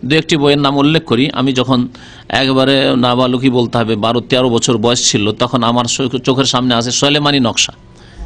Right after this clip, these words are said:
একটা বই আছে, দুই তিন খণ্ডে আছে, সোলেমানি নকশা। উর্দুতে ওই বইয়ের নাম হচ্ছে নকশে সোলেমানি।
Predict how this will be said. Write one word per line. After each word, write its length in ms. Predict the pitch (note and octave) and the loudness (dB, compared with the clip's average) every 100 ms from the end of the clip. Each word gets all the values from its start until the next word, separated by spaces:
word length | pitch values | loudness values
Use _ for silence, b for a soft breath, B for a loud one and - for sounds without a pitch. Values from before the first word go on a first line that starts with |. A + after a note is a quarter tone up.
| B B B - | B B B -6
একটা 200 | B2 A#2 | -2 0
বই 260 | A#2+ D3 | 2 2
আছে, 340 | B2 A#2 A2 A2 | 2 0 -2 0
দুই 180 | B2+ | 0
তিন 180 | C3 C#3 | 2 0
খণ্ডে 280 | C3 G#2 G2 | 0 0 0
আছে, 280 | F#2+ G2+ G2 | -2 -4 -4
সোলেমানি 680 | - C3 C#3 C3+ E3 F#3+ - - - - - | -2 0 2 2 0 -2 -10 -20 -20 -16 -4
নকশা। 400 | A2+ A2+ - E2+ - | -2 0 0 -2 2
উর্দুতে 380 | C#3+ D#3 D3 | 2 2 2
ওই 60 | D3+ | 2
বইয়ের 180 | C#3 C#3+ | 2 2
নাম 120 | D3 | 0
হচ্ছে 160 | D3 C#3+ | 0 0
নকশে 380 | E3+ - F3+ | 0 0 0
সোলেমানি। 560 | D3+ C#3 B2+ A2+ F2 | 2 2 2 0 -4